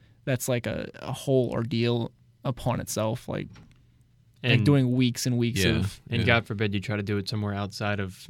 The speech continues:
Speaker 2: New York, San Francisco, L A. You know,
Speaker 3: Mm-hmm.
Speaker 2: 'cause, I mean, it just doesn't really exist.
Speaker 3: Jeez, wow.
Speaker 1: Yep.
Speaker 3: Well,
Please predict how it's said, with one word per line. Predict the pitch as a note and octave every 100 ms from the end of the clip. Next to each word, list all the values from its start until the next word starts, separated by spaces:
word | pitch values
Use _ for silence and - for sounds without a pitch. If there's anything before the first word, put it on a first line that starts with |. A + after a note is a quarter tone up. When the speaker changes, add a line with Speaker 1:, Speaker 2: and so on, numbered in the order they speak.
| C3 A#2+
Speaker 2:
New | G#2+
York, | G#2+ G#2 G2+ G2
San | A2 F#2+
Francisco, | A2 F#2+ - G#2 G2 G2
L | G#2 G2+
A. | G2 F#2 - _ _ - - - -
You | G2
know, |
Speaker 3:
Mm-hmm. | G2 F#2
Speaker 2:
'cause, | F#2
I |
mean, | G2 F#2+
it | F#2+
just | F#2 -
doesn't | F2+ F2+ F2 - -
really | G#2+ F#2+
exist. | F#2+ F#2+ F2+ - - _ _ _ _ _ _ _ -
Speaker 3:
Jeez, | - G2+ F2 - -
wow. | F2+ F2+ F#2 - G3
Speaker 1:
Yep. | - - - -
Speaker 3:
Well, | A#2 B2+ A#2